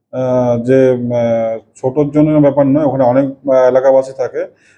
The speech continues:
Mainly একটা ওখানে যেটা হচ্ছে, গ্রামটা একদম বর্ডার ডিস্ট্রিক্টে পড়ে গেছে, বাঁকুড়া, বর্ধমান, সেই নিয়ে হয়তো একটা ইস্যু থাকতে পারে। তো সেটা যাই হোক, আমি পাঠাচ্ছি আমার তরফ থেকে উপরে, যাতে, আহ, কোনো কিছু একটা পজিটিভ রিপ্লাই আসে, আমি তার জন্য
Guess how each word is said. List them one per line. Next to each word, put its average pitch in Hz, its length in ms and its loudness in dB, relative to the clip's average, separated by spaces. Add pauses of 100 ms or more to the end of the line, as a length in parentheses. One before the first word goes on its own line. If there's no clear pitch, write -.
(160)
Mainly 151 380 0
একটা 160 120 -4
ওখানে 160 260 0
যেটা 165 160 -2
হচ্ছে, 165 340 0
গ্রামটা 139 420 2
একদম 151 280 -2
বর্ডার 139 340 0
ডিস্ট্রিক্টে - 460 -12
পড়ে 123 200 0
গেছে, 135 160 -4
বাঁকুড়া, 131 380 -2
বর্ধমান, 107 420 -4
সেই 143 240 -4
নিয়ে 170 140 -2
হয়তো 170 180 2
একটা 156 220 -6
ইস্যু 143 200 -4
থাকতে 139 320 -6
পারে। 135 240 0 (500)
তো 135 60 -12
সেটা 160 220 0
যাই 170 140 4
হোক, 190 140 0
আমি 160 340 -4
পাঠাচ্ছি 151 400 -8
আমার 147 240 0
তরফ 139 220 -4
থেকে 147 140 -2
উপরে, 156 380 -2
যাতে, 131 200 -2
আহ, 120 640 -2
কোনো 127 240 -2
কিছু 127 140 -2
একটা 127 220 -4
পজিটিভ 120 300 0
রিপ্লাই 120 360 -2
আসে, 120 160 -6
আমি 135 140 -4
তার 113 220 0
জন্য 123 340 -4